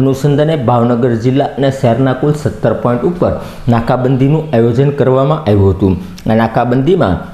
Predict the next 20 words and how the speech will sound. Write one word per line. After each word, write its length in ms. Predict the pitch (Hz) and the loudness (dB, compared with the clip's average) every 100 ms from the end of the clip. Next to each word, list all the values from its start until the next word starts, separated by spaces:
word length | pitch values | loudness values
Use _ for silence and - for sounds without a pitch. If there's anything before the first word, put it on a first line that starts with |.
| - | -4
ભાવનગર 500 | 113 117 123 135 139 139 - 113 | -2 0 0 0 0 -2 -2 -2
એસ 80 | - | -2
પી, 140 | - 131 113 | -2 -2 2
ડી 160 | 113 | 2
વાય 160 | 113 117 | 4 2
એસ 60 | 117 - | -2 -2
પી 160 | 139 147 - - - | 0 0 -4 -10 -2
અને 140 | 135 135 | 0 0
થાણા 280 | - 117 120 107 | 0 0 0 0
અધિકારી 420 | 123 123 131 139 | 0 0 0 0
એટલે 160 | 139 - | -2 -2
કે 60 | 143 - | -2 0
પી 160 | 113 113 | 2 2
આઈ 160 | 110 - | 2 2
સહિતનો 500 | 123 127 - 139 135 | 2 0 -2 -2 0
પોલીસ 280 | 113 117 - | 0 0 0
કાફલો 360 | 120 120 147 147 135 | -2 -2 0 0 -2
સત્તર 320 | - - 120 123 | -4 -2 0 0
પોઇન્ટ 240 | 123 123 | 0 -2
ઉપર 220 | - 135 | 0 0